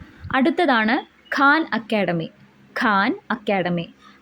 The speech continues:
പഠന പുസ്തകങ്ങളുടെ വിനിമയം വീഡിയോകളുടെ രൂപത്തിൽ ലഭ്യമാകുന്ന ഒരു പഠന മാനേജ്മെന്റ് പോർട്ടലാണ് ഖാൻ അക്കാഡമി. പുസ്തകങ്ങൾ വീഡിയോ രൂപത്തിൽ. ഖാൻ അക്കാഡമി പോർട്ടലിലെ തിരഞ്ഞെടുത്ത ചില വിഭവങ്ങൾ സമഗ്ര പോർട്ടലിൽ ഉൾപ്പെടുത്തിയിട്ടുണ്ട്.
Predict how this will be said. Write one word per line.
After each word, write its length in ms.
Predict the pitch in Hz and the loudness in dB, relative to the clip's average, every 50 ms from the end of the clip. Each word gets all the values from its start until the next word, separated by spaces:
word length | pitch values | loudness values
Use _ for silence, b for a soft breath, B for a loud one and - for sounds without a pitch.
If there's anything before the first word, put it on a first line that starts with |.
| _ - | _ -2
പഠന 320 | 277 294 285 254 311 330 349 | -2 0 2 2 2 2 2
പുസ്തകങ്ങളുടെ 640 | 311 339 330 - 330 330 320 330 330 320 320 320 | 0 0 0 0 2 2 2 2 2 2 2 2
വിനിമയം 480 | 277 285 269 262 262 269 262 269 277 262 | 4 4 4 4 4 4 4 4 4 4
വീഡിയോകളുടെ 680 | 220 226 233 240 269 240 302 320 311 339 339 339 339 | 2 2 2 2 2 2 2 2 2 2 2 2 2
രൂപത്തിൽ 460 | 320 277 269 269 220 254 - - 254 254 | 2 2 2 2 0 0 -2 -2 -2 0
ലഭ്യമാകുന്ന 720 | 233 202 190 240 262 240 240 220 208 208 196 220 240 262 - | 0 0 0 0 0 2 0 0 -2 -2 -2 -2 -2 -2 -2
ഒരു 180 | - 302 339 - - | -2 -4 -4 -2 0
പഠന 340 | 294 285 277 226 285 311 311 | 0 0 0 0 0 0 0
മാനേജ്മെന്റ് 640 | 302 285 254 226 214 214 220 220 220 226 240 240 226 | 0 0 0 0 0 -2 -2 -2 0 0 0 0 0
പോർട്ടലാണ് 540 | - 196 175 175 - 190 185 175 165 175 220 | 0 0 0 0 -2 -4 -4 -2 -2 -4 -6
ഖാൻ 500 | - - _ - - - 208 190 185 185 | -8 -12 _ -14 -8 -4 -4 -4 -4 -4
അക്കാഡമി. 440 | 175 160 - 156 156 156 156 165 - b b b b b _ | -6 -8 -6 -6 -6 -6 -8 -10 -12 b b b b b _
പുസ്തകങ്ങൾ 580 | - 254 - - - 262 262 262 269 277 320 359 | -4 -4 -2 0 2 2 4 4 4 4 4 2
വീഡിയോ 380 | 294 302 294 302 302 311 320 302 | 2 2 2 2 4 2 2 2
രൂപത്തിൽ. 380 | 262 208 170 175 170 - - - _ _ _ B B B B B _ _ - - | 2 0 0 -2 -4 -6 -10 -18 _ _ _ B B B B B _ _ -4 -2
ഖാൻ 220 | 254 262 285 311 | 0 2 2 2
അക്കാഡമി 480 | 320 - - 330 311 302 311 302 311 311 262 277 | 0 0 0 0 2 2 2 2 2 2 2 2
പോർട്ടലിലെ 540 | 285 262 226 262 269 269 262 254 262 285 - 302 | 2 2 2 2 2 2 4 4 2 2 0 0
തിരഞ്ഞെടുത്ത 520 | 302 311 330 349 381 349 294 - 226 277 | 0 2 2 2 2 2 2 2 0 0
ചില 220 | 262 - 269 262 | 0 0 0 0
വിഭവങ്ങൾ 580 | 254 226 220 180 - 208 196 190 185 202 247 294 277 - | 0 0 0 0 2 0 2 2 0 -2 -2 -4 -4 -4
സമഗ്ര 460 | - 262 240 240 269 254 233 302 320 311 311 | 0 2 2 2 2 2 2 0 0 0 0
പോർട്ടലിൽ 420 | 262 220 202 - 208 226 277 403 - - - - | 0 0 0 0 0 0 -2 -2 -4 -8 -4 -2
ഉൾപ്പെടുത്തിയിട്ടുണ്ട്. 720 | 220 247 233 226 214 196 170 - 175 165 165 170 160 156 | 0 0 0 0 -2 -4 -4 -4 -4 -4 -4 -6 -6 -8